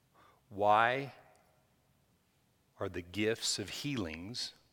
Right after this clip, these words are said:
not manifesting everywhere we look?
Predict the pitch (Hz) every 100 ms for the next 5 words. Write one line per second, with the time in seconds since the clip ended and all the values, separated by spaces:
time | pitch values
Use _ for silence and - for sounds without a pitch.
0 | _ _ _ _ _ _ _ _ _ _
1 | _ _ _ _ _ _ _ - 110 110
2 | 110 127 131 - 107 - 101 95 98 -
3 | _ _ _ - 110 98 95 92 90 87
4 | 87 95 - -